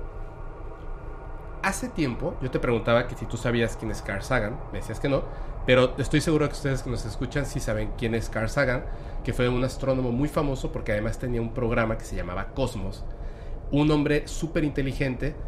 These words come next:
En un momento fue creyente, en otro momento fue escéptico, pero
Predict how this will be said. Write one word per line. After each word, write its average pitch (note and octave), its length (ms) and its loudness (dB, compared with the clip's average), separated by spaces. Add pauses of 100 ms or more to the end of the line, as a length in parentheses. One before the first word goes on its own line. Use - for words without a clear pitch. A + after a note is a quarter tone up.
(500)
En B2 240 4
un C#3 80 2
momento C#3 320 2
fue B2 380 2
creyente, D3 480 2
en C#3+ 80 0
otro C3 180 0
momento A#2+ 280 0
fue B2 140 -2
escéptico, D#3 600 0
pero D3 340 2